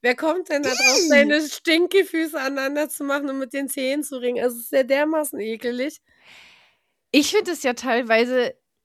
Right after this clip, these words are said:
Speaker 2: mein erster Gedanke war, also ja, nach Irr kam sofort, das ist ja voll unfair, weil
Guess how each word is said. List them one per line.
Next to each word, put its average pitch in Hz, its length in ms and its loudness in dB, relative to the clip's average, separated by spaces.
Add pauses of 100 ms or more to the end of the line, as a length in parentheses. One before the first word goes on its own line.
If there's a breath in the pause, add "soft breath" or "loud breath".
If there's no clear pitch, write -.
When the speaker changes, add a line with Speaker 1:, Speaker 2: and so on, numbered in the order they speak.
(420)
Speaker 2:
mein 190 360 -6
erster 247 340 -4
Gedanke 196 380 -4
war, 190 80 0
also 160 180 -6
ja, 190 280 0
nach 196 260 -4
Irr 294 400 6 (120)
kam 240 320 -4
sofort, 214 480 -2 (180)
das 196 140 -10
ist 262 160 -10
ja 254 300 -2
voll 233 220 -4
unfair, 226 960 -4
weil 220 420 -2